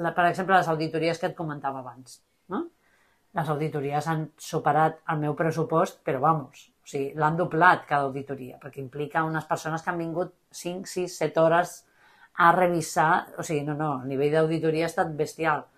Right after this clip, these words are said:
perquè quan necessites un assistent personal, no?, que ara tenim un cas, que això ara s'ha de debatre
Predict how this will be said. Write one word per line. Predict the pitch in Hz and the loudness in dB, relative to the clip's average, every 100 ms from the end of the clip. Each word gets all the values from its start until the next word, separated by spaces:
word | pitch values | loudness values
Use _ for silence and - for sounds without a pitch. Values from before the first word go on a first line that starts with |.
| _ _ _ _ _ _ _ - | _ _ _ _ _ _ _ -2
perquè | 165 151 151 156 151 151 151 151 151 | 2 2 0 0 2 2 2 0 2
quan | 160 | 2
necessites | 156 151 147 165 160 | 2 -2 -2 -2 -2
un | 170 | -2
assistent | 160 165 180 165 | -2 -2 -2 0
personal, | 175 175 175 180 170 | -2 0 2 2 2
no?, | 180 | 2
que | 185 | 4
ara | 165 175 | 4 2
tenim | 170 156 | -2 -4
un | 147 | 0
cas, | 175 170 143 - - | 6 6 6 -4 -8
que | 147 | -8
això | 147 156 | 0 4
ara | 151 165 | 4 4
s'ha | 180 196 | 6 6
de | 139 | 6
debatre | 127 175 180 | 6 6 6